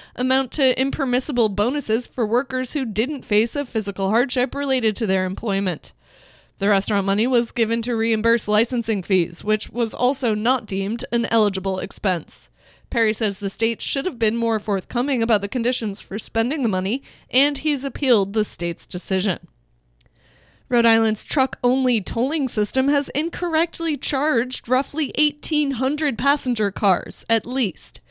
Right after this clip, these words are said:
Peter Alviti, director of the state's transportation department, said he's aware of the problem and has been working for months to fix it, according to the Hummel report published by the Providence Journal.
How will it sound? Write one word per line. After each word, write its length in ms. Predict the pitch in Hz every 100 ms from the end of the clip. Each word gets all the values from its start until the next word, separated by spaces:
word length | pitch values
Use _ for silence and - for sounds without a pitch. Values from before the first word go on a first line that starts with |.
| - - -
Peter 320 | - 233 208
Alviti, 600 | - 196 190 202 233 226
director 380 | 233 226 208 220
of 80 | 202
the 80 | 190
state's 300 | - 208 -
transportation 640 | 233 208 - 226 233 262
department, 440 | 214 220 196 262 247 - -
said 240 | - 269 269
he's 180 | 311 294
aware 380 | 277 240 285
of 100 | 302
the 80 | 240
problem 400 | 233 185 202 262
and 140 | 277 247
has 180 | 233
been 160 | - 202
working 340 | 202 208 262
for 120 | 262 277
months 340 | 247 185 -
to 100 | -
fix 280 | 208 233 -
it, 180 | 190 -
according 360 | 202 202 196
to 100 | 202
the 80 | 214
Hummel 260 | 233 269 254
report 440 | 190 220 202 262
published 480 | 240 208 208 214 -
by 100 | 214
the 80 | 220
Providence 460 | 247 185 180 180
Journal. 420 | - 202 190 170